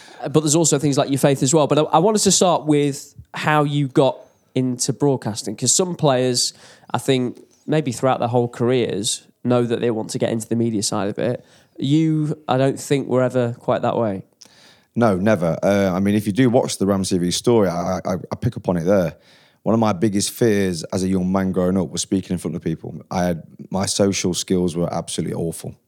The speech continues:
Speaker 2: terrible. Um, and that's part of the reason why I was left on a football field. If you put me on a football field, I didn't really have to talk to people.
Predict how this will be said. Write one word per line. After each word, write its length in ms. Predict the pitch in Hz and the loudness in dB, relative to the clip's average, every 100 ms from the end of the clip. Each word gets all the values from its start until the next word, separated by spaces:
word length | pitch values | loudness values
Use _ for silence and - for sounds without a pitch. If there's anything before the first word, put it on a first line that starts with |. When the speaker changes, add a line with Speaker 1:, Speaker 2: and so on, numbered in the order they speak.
| - | -4
Speaker 2:
terrible. 520 | 98 92 80 78 - _ - - _ - | 0 0 -2 -6 -10 _ -20 -20 _ -2
Um, 400 | 90 87 87 85 | 2 2 0 0
and 140 | 92 | 0
that's 160 | 107 - | 0 -2
part 460 | - 127 123 117 | -2 2 2 0
of 80 | 87 | -2
the 100 | 98 | 0
reason 580 | 107 123 113 90 82 69 _ - - _ | 2 2 2 2 -2 -4 _ -20 -20 _
why 240 | 92 101 98 | 0 2 2
I 80 | |
was 240 | 90 90 90 | 2 0 0
left 260 | 101 95 | -2 0
on 80 | 95 | -2
a 60 | 90 | -2
football 340 | - - 98 | -2 -2 -4
field. 300 | 87 92 90 | -2 0 0
If 80 | 85 | 0
you 80 | 95 | 0
put 100 | 117 | 0
me 60 | 101 | 0
on 60 | |
a 20 | |
football 240 | 95 92 92 | 0 0 2
field, 120 | 92 | 2
I 20 | |
didn't 160 | 92 87 | 2 0
really 80 | 101 | -4
have 100 | - | -6
to 100 | - | -2
talk 260 | 117 90 | 0 0
to 60 | - | 0
people. 460 | 98 87 85 73 | -2 -2 -4 -8